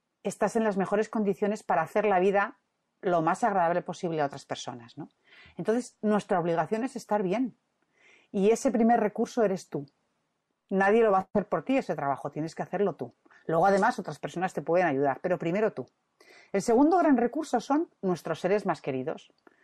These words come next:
los que tenemos la suerte de tener familia o personas muy cercanas a las que queremos mucho y nos quieren, ese es nuestro gran recurso, ¿no? Personas que nos quieren como somos,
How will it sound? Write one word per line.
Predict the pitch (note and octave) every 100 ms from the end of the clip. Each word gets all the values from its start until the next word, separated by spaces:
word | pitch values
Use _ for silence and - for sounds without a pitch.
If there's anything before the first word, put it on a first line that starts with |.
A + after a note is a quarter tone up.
| _ _ -
los | -
que | D#3
tenemos | D#3 D#3+ E3
la | E3+
suerte | - G3+ F#3
de | D#3+
tener | C#3+ D3 D#3 - _
familia | - C#3 D3+ G#3+ G#3 F3 D3
o | D3
personas | C#3+ D#3 C#3+ E3+
muy | E3
cercanas | - D3 - A3 G3+ C#3+ -
a | D3
las | C3+
que | -
queremos | C#3+ C#3+ C#3+ C#3+
mucho | C3+ -
y | C#3
nos | B2+
quieren, | F3+ F3 A#3 C#4 -
ese | -
es | C#3+
nuestro | C#3+ - C#3
gran | C3+ C3+
recurso, | C3 - D#3 B2
¿no? | C3+ - _ - - - - - - _ _ _
Personas | F#3+ E3+ G#3 F#3+
que | C4
nos | G3+
quieren | - G#3+ C4+
como | C4 D#3+
somos, | C#3+ G3 E3 A#2+ -